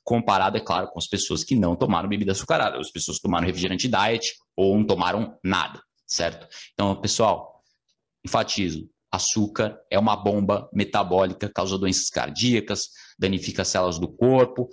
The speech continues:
danifica o cérebro, causa Alzheimer, porque faz você acumular as proteínas de tau, os agregados de proteína de Alzheimer no cérebro.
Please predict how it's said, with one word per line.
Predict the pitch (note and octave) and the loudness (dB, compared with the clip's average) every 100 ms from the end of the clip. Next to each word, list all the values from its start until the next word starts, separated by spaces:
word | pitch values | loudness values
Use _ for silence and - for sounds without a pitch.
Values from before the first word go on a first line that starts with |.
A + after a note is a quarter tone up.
| - | -4
danifica | F#2+ F#2+ - - - A#2 G#2+ | 0 0 0 -4 -4 -2 0
o | G2+ | 0
cérebro, | - A2 G#2 | 2 0 0
causa | - G#2 | -2 -2
Alzheimer, | G2+ G2 G#2+ G#2 | 0 0 0 -2
porque | G2+ - G2+ - - | -6 -2 -4 -4 -4
faz | A2+ A2 | -2 -2
você | - | -4
acumular | A2 - A2 G#2 G2 A#2 - | -4 0 2 4 4 2 0
as | - | -4
proteínas | - G#2+ G#2+ G#2+ G#2+ | -2 0 2 4 2
de | - | 0
tau, | G#2+ G#2 F#2+ F2 - - - _ | 0 2 2 0 -6 -20 -20 _
os | G2 | -2
agregados | G2+ G2 F#2+ G#2+ A#2 G#2+ | -2 0 2 4 2 -2
de | - | -2
proteína | G#2 G#2 G#2 | 0 4 4
de | G#2 | 4
Alzheimer | G#2 G2 G2+ G#2 F#2+ | 4 2 2 2 0
no | E2+ | -4
cérebro. | E2 D#2 - | -2 -4 -4